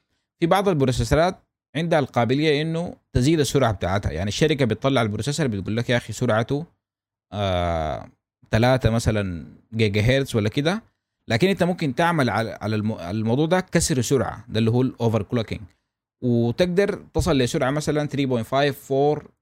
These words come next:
أو حسب ال-، الليميت اللي ممكن تصل له. زي ما قال مناع، طبعا الموضوع ده، آه، مفروض يكون وراه قراية كتير، الواحد يقرأ بعد ذاك يبدأ يعمل الحاجات دي. نحن حاليا في الحد الأدنى إنه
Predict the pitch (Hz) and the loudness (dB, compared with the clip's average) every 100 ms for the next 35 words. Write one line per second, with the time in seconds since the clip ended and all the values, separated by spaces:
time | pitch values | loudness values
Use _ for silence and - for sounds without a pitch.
0 | _ - 131 151 160 185 175 143 117 107 | _ 0 2 2 2 0 0 0 0 0
1 | 107 120 143 127 113 123 120 - 98 104 | 0 2 2 0 -2 -2 -6 -2 0 0
2 | 90 - _ _ _ _ - 139 165 147 | -2 -6 _ _ _ _ -2 2 2 2
3 | 160 147 135 156 185 - - _ _ - | 2 0 2 0 -2 -6 -14 _ _ -2
4 | 117 120 113 117 139 147 143 - _ _ | 2 4 4 4 4 2 2 -4 _ _
5 | _ _ _ - 98 90 85 82 - 107 | _ _ _ -8 -2 -2 -2 -4 -6 -4
6 | 139 151 135 143 147 151 117 - _ 120 | -2 0 0 0 0 0 -4 -12 _ 0
7 | 120 143 139 120 139 147 113 - 165 151 | 2 4 2 2 2 2 0 0 2 2
8 | 117 123 123 113 104 120 123 104 98 107 | 2 0 -2 -4 -2 0 0 0 -2 -4
9 | 127 - _ _ 123 117 113 113 98 107 | -6 -8 _ _ -4 0 2 2 0 0
10 | 110 127 165 175 165 143 120 143 143 123 | 0 2 -2 -4 -6 -4 -2 0 -2 -4
11 | 98 139 123 113 95 123 123 113 117 113 | -6 -4 -2 -2 -2 -2 -2 -2 -4 -4